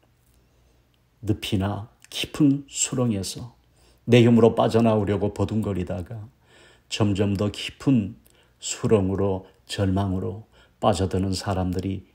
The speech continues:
많이 있는 것입니다. 그러나 다윗은 "내가 여호와를 기다리고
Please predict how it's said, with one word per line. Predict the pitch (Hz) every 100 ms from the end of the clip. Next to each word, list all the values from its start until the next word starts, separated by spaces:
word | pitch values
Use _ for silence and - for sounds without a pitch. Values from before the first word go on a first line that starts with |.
| _
많이 | - 85 98
있는 | 95 95
것입니다. | 92 87 - 120 - - _ _ _ _ _ - _ _ _
그러나 | - 117 147
다윗은 | - 95 98 - 156 87 - - - _
"내가 | 104 95 98
여호와를 | 101 92 101 95 101
기다리고 | - 104 110 117 113 131 143 139